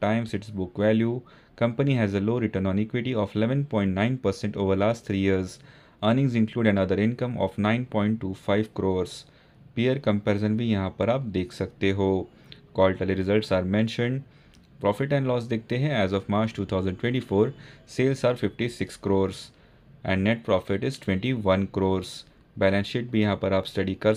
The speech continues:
सकते हो। तो इनके पास है fixed assets of fifty-one crores के। Cash flows are mentioned, ratios are also mentioned here। चलिए देखते हैं shareholding pattern। As of March two thousand twenty-four, promoters के पास है सिक्सटी टू पॉइंट सिक्स सेवन परसेंट शेयर्स,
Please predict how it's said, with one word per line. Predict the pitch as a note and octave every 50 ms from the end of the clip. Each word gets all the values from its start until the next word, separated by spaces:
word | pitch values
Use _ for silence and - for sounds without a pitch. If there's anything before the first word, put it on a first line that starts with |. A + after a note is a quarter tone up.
| -
सकते | - G2+ G2+ - G2+ G2+
हो। | A2 A#2
तो | - A2+
इनके | G2+ F#2+ - G2+
पास | - - G#2 G2+ G#2 -
है | G#2 F2+ -
fixed | B2 A#2+ - - - A2+
assets | A2 - A#2+ B2 - - - - - - - - - - -
of | A2+ A2+ A2+ -
fifty-one | G2+ - - - B2+ B2 A#2+ G#2 F#2+ F#2+ F#2+ F#2+ F#2 -
crores | G2 G2 G2 F#2+ - - -
के। | G2+ G2 F#2+ F#2 F#2 - - - - _ _ _ -
Cash | G2+ G2 F#2+ G2 - -
flows | G#2+ G#2 G2+ F#2+ G2+ F#2+
are | F#2 F#2 G2+
mentioned, | A2 A2+ A2+ A2+ - A#2+ A#2+ A#2 B2 C3 - - - - - - - G2 A2
ratios | A#2+ A#2 - - C#3 B2+ A#2+
are | G2+ F#2+ F#2
also | F#2 F#2 - - B2 A#2 G#2
mentioned | F#2 F#2+ - - G2 F#2+ F#2+ F#2+
here। | F#2+ F#2+ F#2+ F#2 - - - - - - - - - -
चलिए | - A#2 A#2 C3 C3
देखते | A#2 G#2+ G2 - - A#2
हैं | A2+
shareholding | - - G2 F#2+ F#2+ F#2+ F#2+ G#2+ A#2 A#2 -
pattern। | G2+ F#2+ F2+ - F#2+ F#2+ F#2+ F#2+ - - - - - - - - G2+
As | G2 G#2+ G#2+
of | G#2 - A2
March | A2 A#2 A#2+ - -
two | A2 G#2 G#2
thousand | G2 F#2+ G2 F#2+ F#2+ -
twenty-four, | A2 A2 A2+ A2+ A2+ A2+ A2 G#2+ -
promoters | G2 G2 G#2+ A2+ A2 A#2 G#2+ -
के | - G2
पास | - F#2+ F#2+ F#2+ -
है | G2+
सिक्सटी | F#2+ - A2 - - - A#2+
टू | A2+ B2+ B2+ B2 -
पॉइंट | G2+ F#2+ G#2 G#2
सिक्स | - - G2 - -
सेवन | - G2+ G2+ G2 F#2+ -
परसेंट | F#2+ F2+ - F#2+ G2
शेयर्स, | - - G#2 A2+ A#2 A#2+ A#2 -